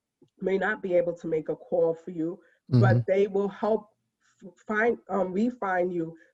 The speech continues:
Speaker 1: to the point that you can reach levels that you never imagined. So that's what I would say. I would say, one, make sure you wanna go.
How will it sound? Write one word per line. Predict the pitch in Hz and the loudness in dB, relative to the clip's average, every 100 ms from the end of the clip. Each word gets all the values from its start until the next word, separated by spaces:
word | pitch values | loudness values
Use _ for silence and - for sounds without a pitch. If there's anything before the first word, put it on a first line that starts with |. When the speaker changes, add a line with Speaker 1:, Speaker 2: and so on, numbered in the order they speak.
| _ | _
Speaker 1:
to | 196 | 0
the | 175 | 0
point | - 208 202 | 2 0 2
that | 175 170 - | 0 -2 -4
you | 208 | -6
can | 208 190 185 | -4 -6 -4
reach | 170 202 202 - _ _ - | -4 -6 -8 -20 _ _ -4
levels | 180 190 196 170 | -2 0 -2 -2
that | 160 - | -4 -4
you | 196 | -2
never | 190 175 175 | 0 2 0
imagined. | 170 170 190 190 180 165 - _ _ | 0 0 2 0 -2 -8 -8 _ _
So | - 190 | -2 0
that's | 170 190 226 214 | 2 2 0 -2
what | 190 | 0
I | 175 | 0
would | 175 175 | -2 -4
say. | 180 160 | 0 0
I | 165 175 | 0 -2
would | 175 | -4
say, | - 180 | 0 0
one, | 175 165 180 208 | 2 2 2 2
make | 185 175 | 0 0
sure | - 190 | -4 -6
you | 190 190 | -4 -4
wanna | 185 185 | -2 -2
go. | 175 170 160 160 - | -2 -4 -2 -4 -6